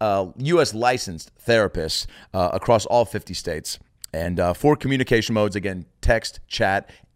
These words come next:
phone, and video. <clears throat> And if you're not happy with your counselor for any reason, um, request a new one. No additional charge. 'Cause it's all about finding somebody that relates to you, you feel comfortable with,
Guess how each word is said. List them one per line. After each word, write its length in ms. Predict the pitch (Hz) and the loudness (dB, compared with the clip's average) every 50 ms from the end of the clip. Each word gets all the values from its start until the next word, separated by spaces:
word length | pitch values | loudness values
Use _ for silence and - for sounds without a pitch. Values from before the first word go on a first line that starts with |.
| _ _ | _ _
phone, 380 | _ - - 143 147 151 147 143 | _ -2 0 2 2 2 0 -2
and 280 | 117 104 131 143 143 131 | -2 0 0 0 0 2
video. 480 | 117 120 92 95 90 87 87 87 - - _ _ | 0 0 2 2 0 0 0 -2 -4 -6 _ _
<clears throat> 180 | - 160 143 117 - - _ _ _ _ - - - | -4 -4 -4 -4 -8 -12 _ _ _ _ -16 -10 -6
And 40 | 101 | -4
if 80 | 98 107 | -2 2
you're 40 | |
not 140 | 143 147 135 | 4 4 6
happy 220 | 139 147 143 151 143 | 6 6 6 4 0
with 100 | 131 - | -6 -4
your 60 | 107 | -2
counselor 340 | - 151 160 170 - - 123 | 0 0 0 0 -2 -4 -6
for 120 | - 110 | -4 -4
any 120 | 107 104 | -4 -4
reason, 400 | 95 95 95 92 82 110 127 135 - - - - _ _ - | -2 -4 -4 -4 -4 -4 -6 -6 -8 -14 -20 -20 _ _ -2
um, 520 | 95 107 104 104 104 104 104 104 107 107 _ _ | 2 4 4 6 6 4 4 2 0 -4 _ _
request 340 | - 120 - - 170 170 - | -8 -2 2 2 2 2 2
a 60 | 165 | 0
new 100 | 175 202 | 0 2
one. 300 | 226 170 113 85 78 - - - | 2 2 0 -2 -6 -12 -12 -4
No 180 | 120 135 156 | 2 4 4
additional 320 | 160 151 151 - - 131 117 | 4 4 2 -2 -2 -4 -6
charge. 400 | 104 - 113 98 80 71 - - - _ _ - | -4 -2 -2 -2 -2 -4 -8 -12 -16 _ _ -10
'Cause 100 | - 123 | -8 -6
it's 80 | 123 - | 0 4
all 120 | 180 185 | 6 6
about 260 | 185 165 170 147 - | 8 8 6 4 2
finding 220 | - 151 143 143 131 | 0 0 0 -2 -2
somebody 240 | - - 131 127 117 | -4 -4 -2 -2 -2
that 100 | 113 107 | -4 -4
relates 400 | 104 107 110 123 127 117 - - | -4 0 2 2 0 0 -4 -4
to 80 | 117 | -2
you, 180 | 113 110 110 104 - _ - | -2 -2 -2 -4 -6 _ -12
you 100 | 104 104 | -12 -10
feel 140 | - 107 | -10 -10
comfortable 420 | 98 - - 135 135 113 110 113 107 | -10 -6 -6 -6 -6 -4 -4 -2 0
with, 300 | 101 104 101 98 - | 2 2 2 0 -2